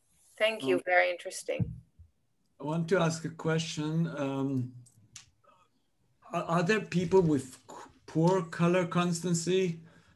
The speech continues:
Speaker 2: Is there a variability between people in terms of color constancy? Because I know some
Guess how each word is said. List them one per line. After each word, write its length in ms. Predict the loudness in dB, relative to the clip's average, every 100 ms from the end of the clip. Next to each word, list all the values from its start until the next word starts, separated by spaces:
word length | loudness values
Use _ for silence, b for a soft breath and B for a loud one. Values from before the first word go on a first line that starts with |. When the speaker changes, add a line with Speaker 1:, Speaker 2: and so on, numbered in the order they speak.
| b
Speaker 2:
Is 180 | 0 6
there 200 | 6 8
a 40 |
variability 800 | 8 8 8 8 6 6 6 4
between 480 | 4 2 2 0 0
people 380 | 0 0 0 2
in 120 | 2
terms 260 | 4 4
of 140 | 4 4
color 220 | 4 4
constancy? 500 | 4 2 0 -2 2
Because 380 | 4 4 4 6
I 100 | 6
know 300 | 4 4 2
some 420 | 2 4 6 6